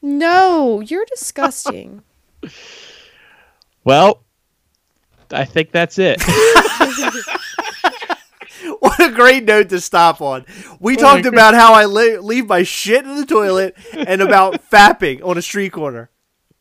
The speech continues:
Speaker 2: Oh, on the
Speaker 1: Well
Speaker 2: toilet.
Speaker 3: Or on the toilet. What do you call it?
Speaker 2: <laughs>
Speaker 3: A gassel fap on the toilet.
Speaker 2: Yeah.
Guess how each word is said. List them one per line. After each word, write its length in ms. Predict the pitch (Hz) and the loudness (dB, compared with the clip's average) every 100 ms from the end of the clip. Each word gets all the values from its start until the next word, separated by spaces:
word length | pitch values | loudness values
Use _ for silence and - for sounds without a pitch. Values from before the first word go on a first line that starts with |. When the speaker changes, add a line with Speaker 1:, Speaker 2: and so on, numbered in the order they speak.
| _ _ - | _ _ -8
Speaker 2:
Oh, 180 | - 135 | -2 0
on 80 | |
the 80 | 127 | 0
Speaker 1:
Well 100 | 127 | -4
Speaker 2:
toilet. 360 | 120 98 95 101 _ _ _ _ _ _ - | -6 -6 -10 -16 _ _ _ _ _ _ -4
Speaker 3:
Or 160 | 190 | -2
on 80 | 208 | 0
the 80 | 180 | -2
toilet. 380 | 175 156 120 - _ | -6 -8 -8 -12 _
What 100 | 165 | -12
do 20 | 269 | -10
you 40 | |
call 260 | - 302 214 | -2 0 0
it? 460 | 403 440 - - | -4 -10 -12 -16
Speaker 2:
<laughs> 40 | - | -14
Speaker 3:
A 80 | 135 | -8
gassel 380 | 165 185 - | -6 -4 -6
fap 320 | 175 156 151 151 | -10 -8 -8 -10
on 100 | 139 | -16
the 80 | |
toilet. 440 | 120 - 120 101 - _ _ _ _ _ | -16 -14 -14 -14 -20 _ _ _ _ _
Speaker 2:
Yeah. 300 | 110 107 101 | -14 -14 -14